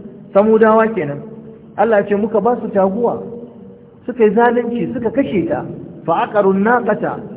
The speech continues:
wa atau an amri rabbihim." Da faɗin Allah, "Wa aqsamu billahi jahada aymanihim la in ja'atuhum ayatun la yu'minunna biha." Suka yi rantsuwa, suka ce, "Wallahi idan wata mu'jiza, wata aya ta zo musu,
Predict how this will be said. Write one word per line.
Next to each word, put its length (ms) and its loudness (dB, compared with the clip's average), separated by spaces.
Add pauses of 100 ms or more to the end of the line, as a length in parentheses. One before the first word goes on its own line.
(120)
wa 300 4
atau 240 4
an 140 2
amri 320 2
rabbihim." 480 2 (1500)
Da 80 -2
faɗin 300 2
Allah, 260 4
"Wa 240 4
aqsamu 340 0
billahi 480 2
jahada 380 2
aymanihim 560 0 (640)
la 120 2
in 200 2
ja'atuhum 600 2
ayatun 500 0
la 100 2
yu'minunna 680 2
biha." 380 2 (580)
Suka 180 0
yi 120 8
rantsuwa, 580 2 (480)
suka 220 0
ce, 120 -2
"Wallahi 540 4
idan 300 2
wata 180 0
mu'jiza, 480 0
wata 320 0
aya 220 2
ta 100 -6
zo 140 2
musu, 340 -6